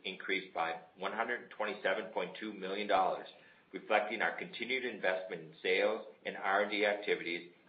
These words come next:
and investments commensurate with business growth. On a non-GAAP basis, which excludes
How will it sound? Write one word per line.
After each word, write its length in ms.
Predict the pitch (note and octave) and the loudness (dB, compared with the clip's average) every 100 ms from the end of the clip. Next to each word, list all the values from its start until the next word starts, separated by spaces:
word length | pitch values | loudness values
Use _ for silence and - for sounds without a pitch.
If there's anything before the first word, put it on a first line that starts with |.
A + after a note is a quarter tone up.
| G2 | -6
and 100 | F2+ | -4
investments 640 | E2+ F#2+ F#2+ - G2 F#2+ - - | 2 2 2 -2 -8 -8 -14 -12
commensurate 640 | F#2+ E2+ F2 - F2 F2 | -4 -4 -2 0 0 0
with 160 | E2+ - | -6 -6
business 320 | E2 D#2+ D#2 - | -6 -6 -12 -10
growth. 240 | D2+ D2+ - _ _ _ _ _ _ _ _ - - _ - | -10 -10 -16 _ _ _ _ _ _ _ _ -20 -20 _ -2
On 100 | G2+ | 4
a 60 | |
non-GAAP 520 | G#2+ C#3 C#3+ F#2+ F2+ | 6 6 8 6 6
basis, 320 | F2+ E2 E2+ E2 | 4 2 -2 -10
which 160 | - F#2 F2+ | -12 -10 -10
excludes 400 | - - F#2+ | -12 -8 -8